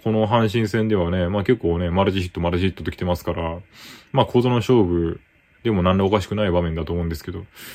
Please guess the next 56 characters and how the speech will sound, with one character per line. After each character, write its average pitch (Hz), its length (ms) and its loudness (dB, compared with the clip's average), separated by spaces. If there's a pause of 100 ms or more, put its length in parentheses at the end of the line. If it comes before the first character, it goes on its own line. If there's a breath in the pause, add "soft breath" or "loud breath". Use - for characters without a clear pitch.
(120)
あ 120 60 -2
小 160 160 2
園 190 140 4
も 107 100 2
ね、 - 100 4
得 120 160 2
点 123 200 2
圏 120 180 0
打 117 80 2
率 95 160 -2
ね、 87 220 0
リ 101 120 4
ー 107 60 4
グ 92 60 -2
ト 98 80 0
ッ - 20 0
プ 87 100 -4
で 85 80 -2
も 82 60 -2
あ 82 40 -4
り 87 60 -4
ま 90 80 0
す - 80 -8
か 87 80 -2
ら、 85 80 -2
ま 85 160 -6 (280 loud breath)
あ 107 80 0
そ 113 100 0
こ 123 80 2
ら 123 80 2
辺 127 160 0
の 131 80 -2
ね、 131 200 0
こ 113 120 2
と 175 80 2
も 117 140 2
あ 120 40 6
る 113 80 4
か 90 80 -2
も 85 60 -2
し 85 100 -8
れ 87 60 -4
ま 85 80 -2
せ 85 100 -4
ん 85 60 -4
け 78 80 -6
ど、 85 200 -10 (1120 loud breath)
う 104 80 2
ん。 92 520 4 (1500 soft breath)
ま 104 140 4
あ - 20 6
な 95 120 2
ん 87 60 2
か、 85 260 0 (1120)
別 120 200 2
に 117 300 -2